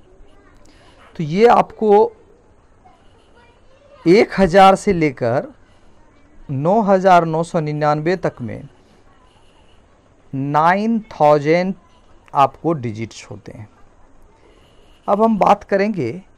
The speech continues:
largest and smallest number की। तो largest four digit number,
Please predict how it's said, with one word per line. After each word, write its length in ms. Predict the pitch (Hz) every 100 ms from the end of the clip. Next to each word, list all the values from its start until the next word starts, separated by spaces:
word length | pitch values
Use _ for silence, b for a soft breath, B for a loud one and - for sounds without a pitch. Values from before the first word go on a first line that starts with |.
| _ _ _
largest 680 | 131 135 143 165 196 233 -
and 140 | 190 180 -
smallest 580 | 165 165 175 190 -
number 260 | 151 151 160 151
की। 160 | 117 135 _ _ _ _ _ _ _ _ _ _ _ _ -
तो 80 |
largest 600 | 143 135 160 160 247 - -
four 120 | 208 190
digit 280 | 208 214 214
number, 380 | 196 180 135